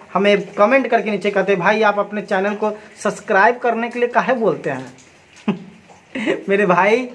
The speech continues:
मेरे बहन, मैं इसलिए बोलता हूँ कि जब मैं video डालूँ, जो सिचुए-, जो मैं आपको बताऊँ, जो गा-, आत्मिक song डालूँ, जो,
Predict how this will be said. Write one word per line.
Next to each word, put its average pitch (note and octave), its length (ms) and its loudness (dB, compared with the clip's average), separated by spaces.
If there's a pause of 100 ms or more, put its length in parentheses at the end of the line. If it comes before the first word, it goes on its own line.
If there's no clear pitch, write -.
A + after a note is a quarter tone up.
(360)
मेरे D#3+ 200 -4 (380)
बहन, B3 420 0 (280)
मैं F#3+ 120 0
इसलिए G#3+ 400 0
बोलता F#3+ 400 4
हूँ B3 460 -2
कि A3+ 140 -4
जब G3 260 2
मैं A3+ 120 2
video F#3+ 420 0
डालूँ, F#3+ 380 2
जो G3 180 -10
सिचुए-, G3+ 520 -4 (360)
जो G3+ 140 0
मैं G#3 100 2
आपको G3+ 260 2
बताऊँ, G#3+ 640 2
जो F#3+ 260 -2 (320)
गा-, F#3+ 280 0
आत्मिक F#3+ 600 -4
song A3+ 340 0
डालूँ, F#3+ 300 2
जो, F#3 320 0